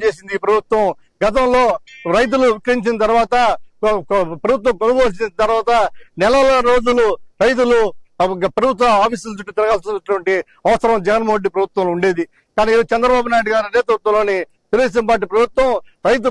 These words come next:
పండించినటువంటి ధాన్యానికి కానీ, ఏ ఇతర పంటలకు సరే, నలభై ఎనిమిది గంటల్లో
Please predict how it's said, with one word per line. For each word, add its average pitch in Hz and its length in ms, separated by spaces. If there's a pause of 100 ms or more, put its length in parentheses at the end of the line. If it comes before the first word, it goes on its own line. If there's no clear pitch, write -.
పండించినటువంటి 220 680
ధాన్యానికి 226 440
కానీ, 214 160 (120)
ఏ - 20 (240)
ఇతర 233 260 (100)
పంటలకు 226 400
సరే, 220 180 (460)
నలభై 247 240
ఎనిమిది 226 260
గంటల్లో 233 380